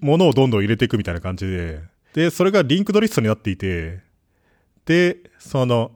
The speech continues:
キューの一番後ろに足すんですよね。だから、キューの、キューの現在の先頭のポイン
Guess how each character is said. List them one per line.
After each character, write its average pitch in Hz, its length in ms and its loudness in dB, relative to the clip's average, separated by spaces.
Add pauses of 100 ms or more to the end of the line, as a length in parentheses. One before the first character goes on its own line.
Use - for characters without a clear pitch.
(140)
キ - 140 0
ュ 214 40 4
ー 220 40 4
の 214 80 4
一 165 180 2
番 226 120 4
後 214 180 0
ろ 202 80 2
に 190 80 0
足 170 100 0
す 147 100 -2
ん - 20 -2
で 85 80 -8
す - 80 -16
よ 90 60 -10
ね。 95 120 -10
だ 139 120 -4
か 139 80 0
ら、 95 220 -2 (280)
キ - 140 -4
ュ 202 220 2
ー 196 40 -4
の、 196 420 0 (920)
キ 214 100 -4
ュ 214 80 2
ー - 40 0
の 208 80 2
現 202 240 4
在 139 180 4
の 110 60 0
先 139 220 0
頭 147 220 0
の 143 80 -2
ポ 147 180 -2
イ 147 40 0
ン 143 100 -8